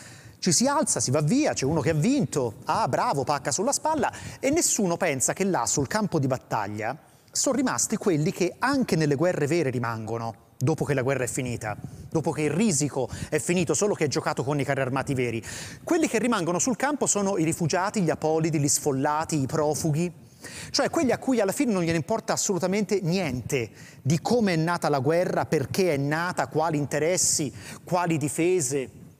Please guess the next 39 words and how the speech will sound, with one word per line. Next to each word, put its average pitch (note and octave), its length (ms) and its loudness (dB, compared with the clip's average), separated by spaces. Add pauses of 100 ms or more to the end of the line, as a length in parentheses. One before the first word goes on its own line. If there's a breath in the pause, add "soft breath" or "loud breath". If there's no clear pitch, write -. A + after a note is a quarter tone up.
(300)
quali D#3+ 260 0
partiti, D3+ 720 -2
quali D#3 240 -2
principi. D3+ 840 0 (460 loud breath)
Non C4+ 120 2
gliene D4+ 120 4
importa D4 300 0
niente, F3+ 260 2
gli E3+ 60 2
interessa A3+ 360 2
soltanto C#4 380 0
che A3+ 100 0
loro A#3 320 2
hanno F#3+ 280 0
perso G3+ 580 -2
tutto. A#2 480 -2 (460)
Ecco, - 180 -4
questo D4 420 0
nel F#3 140 0
Risico F3+ 400 0
manca. A#2+ 500 -4 (300 loud breath)
Stasera E4+ 380 2
vi D#4 80 2
racconto A3+ 320 0
la G#3+ 80 0
storia D#3 300 0
di C#3+ 60 2
uno C4 200 2
che E3+ 100 0
ha D3+ 40 2
a C3+ 40 -4
che E3+ 100 -4
fare F3+ 260 -2
proprio G#3 280 -2
con E3 160 -2
questo. A#2 480 -4 (840 loud breath)
Siamo A#3+ 260 2
in G#3 80 4
Norvegia C3+ 640 0